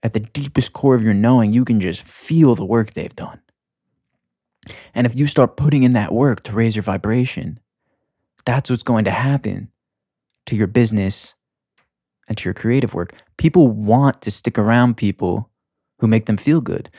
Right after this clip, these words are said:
People want to do business with people who make them feel good. And by prioritizing raising your vibration,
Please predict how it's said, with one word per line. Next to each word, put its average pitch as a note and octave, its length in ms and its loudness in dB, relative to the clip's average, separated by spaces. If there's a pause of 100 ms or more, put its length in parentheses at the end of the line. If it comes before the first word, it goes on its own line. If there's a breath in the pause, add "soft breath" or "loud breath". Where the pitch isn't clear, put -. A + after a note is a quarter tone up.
(160 loud breath)
People B2+ 300 2
want B2+ 420 4 (360)
to - 100 -8
do G#2+ 140 -2
business D3 360 2
with E2+ 120 -12
people A2 540 -4
who B2 120 0
make G#2+ 240 0
them C3 140 -2
feel F#3 240 0
good. - 260 -8 (2500 soft breath)
And C3 100 4
by B2+ 80 6
prioritizing A#2 1200 0
raising A#2 420 2
your A2+ 300 4
vibration, A2 720 -2